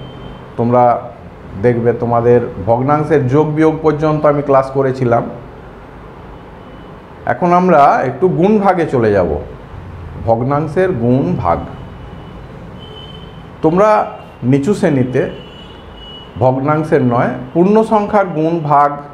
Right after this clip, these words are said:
কিভাবে করা হয় সেটা শিখেছো, এবং গুণ কখন করি, ভাগ কখন করি সেটাও জেনেছো। এখন দেখা যাক, আমরা একটু বড় হয়েছি তো, ভগ্নাংশ নিয়ে কিভাবে কাজটা করা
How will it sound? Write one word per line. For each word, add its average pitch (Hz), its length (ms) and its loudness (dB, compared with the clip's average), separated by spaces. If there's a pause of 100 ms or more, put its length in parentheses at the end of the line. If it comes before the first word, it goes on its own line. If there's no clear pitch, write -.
(300)
কিভাবে 131 320 2 (120)
করা 127 220 4
হয় 127 200 2
সেটা 113 260 -2
শিখেছো, 170 460 2 (760)
এবং 143 120 6 (200)
গুণ 175 160 4 (140)
কখন 165 220 0 (140)
করি, 151 200 2 (160)
ভাগ 139 140 2 (140)
কখন 151 220 0 (100)
করি 151 160 2 (100)
সেটাও 147 340 2
জেনেছো। 156 400 0 (920)
এখন 160 260 2 (200)
দেখা 190 180 4 (100)
যাক, 147 180 4 (180)
আমরা 147 220 4 (180)
একটু 160 140 -6 (140)
বড় 123 220 6
হয়েছি 220 220 -2 (100)
তো, 196 60 4 (140)
ভগ্নাংশ 196 380 2 (160)
নিয়ে 185 200 2
কিভাবে 160 300 4 (120)
কাজটা 120 360 2
করা 95 180 2